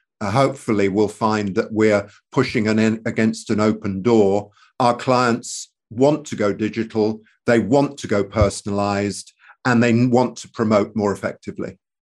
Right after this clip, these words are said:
The saas metrics, I think, speak for themselves. I'm particularly, uh, delighted with the N R R, our performance, our like-for-like performance, if you like. And what that doesn't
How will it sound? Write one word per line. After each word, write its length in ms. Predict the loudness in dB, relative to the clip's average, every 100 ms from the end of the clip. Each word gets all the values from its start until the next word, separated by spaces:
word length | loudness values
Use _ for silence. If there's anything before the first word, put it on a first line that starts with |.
| _ _ _ -20 -20 _
The 80 | -6
saas 460 | -4 0 0 -2 -2
metrics, 500 | -4 -4 -8 -6 0
I 100 | 0
think, 360 | 0 -4 -6
speak 340 | -4 -2 -2 -4
for 60 |
themselves. 880 | -6 -6 -2 2 4 4 2 -4 -14 -6
I'm 180 | -6 -6
particularly, 1000 | -4 -4 -2 -2 0 2 0 -2 -6 -4
uh, 200 | -2 -2
delighted 680 | -2 0 0 0 -4 -10 -6
with 220 | -6 -4
the 160 | -4 -2
N 160 | 0
R 240 | -2 -2 0
R, 340 | 2 2 2
our 180 | 0 -4 _ _ _ -12
performance, 460 | -8 0 0 2
our 100 | 2
like-for-like 720 | 4 2 0 -6 -2 -2 -2 -10
performance, 560 | -12 -6 -6 -8 -12
if 140 | -12 -6
you 80 |
like. 360 | 0 2 0 -6 _ -20 -20 -10 0
And 160 | 4
what 200 | 6 4 2
that 280 | 0 0
doesn't 540 | 2 2 2 0 -2